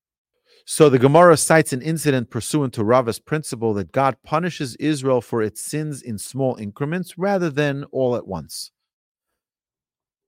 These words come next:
Mishtabach luhu Rabavo limino, liminei b'Rav Safra de Adam Gadolhu. Rabavo praised Rav Safra to the heretics, saying that he was a great man.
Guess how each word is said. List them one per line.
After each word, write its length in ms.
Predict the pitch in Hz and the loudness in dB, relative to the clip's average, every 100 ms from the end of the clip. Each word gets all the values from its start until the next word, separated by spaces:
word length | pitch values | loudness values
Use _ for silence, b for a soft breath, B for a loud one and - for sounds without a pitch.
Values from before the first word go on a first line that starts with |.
| _ _ - | _ _ -8
Mishtabach 600 | 110 - 170 190 185 - | -8 0 4 6 4 0
luhu 600 | 147 131 139 151 143 143 | -4 -4 -2 -2 -2 -4
Rabavo 640 | 107 101 101 110 143 131 | -4 -4 -4 0 2 2
limino, 760 | 117 107 98 98 104 107 156 - - | -2 -6 -6 -4 -2 -2 -4 -10 -8
liminei 680 | 117 117 113 113 120 190 - _ _ _ _ _ _ _ _ _ | -4 -4 -2 -2 -2 -4 -10 _ _ _ _ _ _ _ _ _
b'Rav 340 | 110 113 107 | -4 -2 -2
Safra 680 | - - 156 165 - 139 127 | -6 -2 -2 -2 -2 -4 -2
de 100 | 104 - | -6 -6
Adam 300 | 127 120 107 | -6 -4 -4
Gadolhu. 460 | 101 90 80 76 76 | -4 -4 -10 -12 -12
Rabavo 640 | 92 104 98 151 156 117 | -8 -6 -2 2 2 0
praised 840 | _ 143 151 170 151 110 87 - - _ _ | _ -6 -2 2 0 0 -6 -14 -20 _ _
Rav 160 | 107 104 | -8 -6
Safra 680 | - 104 107 - 135 190 202 _ _ _ _ | -4 -4 -4 -6 -6 -6 -10 _ _ _ _
to 100 | 127 | -6
the 120 | 110 | -2
heretics, 720 | 110 107 101 151 180 - - _ _ _ | 0 0 -2 -6 -8 -14 -20 _ _ _
saying 340 | - 196 202 | -4 -2 -2
that 120 | 156 135 | -4 -4
he 100 | 151 | -4
was 160 | 131 | -4
a 40 | 117 | -4
great 280 | 131 127 | -4 -4
man. 320 | 98 90 78 | -6 -8 -10